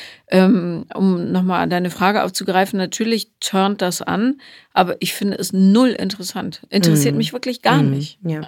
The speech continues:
Speaker 1: Also, ähm, äh, wir haben, äh, oder ich hab,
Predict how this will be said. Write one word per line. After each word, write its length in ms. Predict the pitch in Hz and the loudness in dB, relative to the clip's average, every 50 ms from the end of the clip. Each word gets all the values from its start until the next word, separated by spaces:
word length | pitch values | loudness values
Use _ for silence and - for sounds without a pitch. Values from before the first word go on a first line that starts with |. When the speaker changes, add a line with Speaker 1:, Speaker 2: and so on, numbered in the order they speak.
| - | -6
Speaker 1:
Also, 480 | - 190 190 185 190 185 180 175 175 - | -4 -2 -2 0 0 -2 -2 -2 -4 -4
ähm, 360 | - 180 170 180 175 175 175 185 - - - - - - - - - - _ _ _ _ | -4 -4 -4 -2 -4 -4 -6 -10 -14 -18 -18 -18 -16 -16 -18 -18 -20 -20 _ _ _ _
äh, 160 | - - 185 180 180 180 | -6 -4 -4 -4 -2 0
wir 180 | 190 180 180 | 0 0 2
haben, 520 | 185 190 190 196 196 190 190 175 - - - - - _ | 2 2 2 2 2 2 0 0 -2 -6 -10 -14 -14 _
äh, 40 | - - - - - _ _ _ _ _ _ _ _ _ _ _ _ _ _ | -18 -18 -18 -20 -20 _ _ _ _ _ _ _ _ _ _ _ _ _ _
oder 260 | - 175 165 160 151 - | -12 -8 -6 -6 -6 -6
ich 140 | - - - | -6 -8 -8
hab, 80 | - | -10